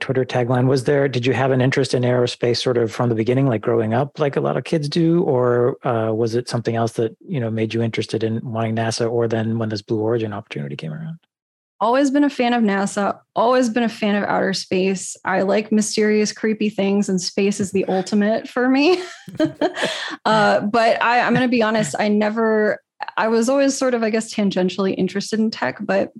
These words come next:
Speaker 2: I fell into the trap as a young person and all the way up through being, like, a young adult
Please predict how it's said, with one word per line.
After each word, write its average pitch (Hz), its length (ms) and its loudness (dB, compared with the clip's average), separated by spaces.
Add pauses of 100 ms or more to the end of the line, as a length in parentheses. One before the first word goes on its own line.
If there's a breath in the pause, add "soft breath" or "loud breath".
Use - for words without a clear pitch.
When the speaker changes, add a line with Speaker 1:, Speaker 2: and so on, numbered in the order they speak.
(640)
Speaker 2:
I 214 120 0
fell 220 260 0
into 226 200 0
the 214 120 0
trap 208 340 -2
as 202 140 0
a 185 60 -2
young 190 220 0
person 208 460 -2
and 175 140 2
all 196 160 -2
the 196 80 0
way 196 140 2
up 196 120 -4
through 196 200 -4
being, 190 360 2
like, 185 160 -2
a 190 40 0
young 190 200 0
adult 190 420 -2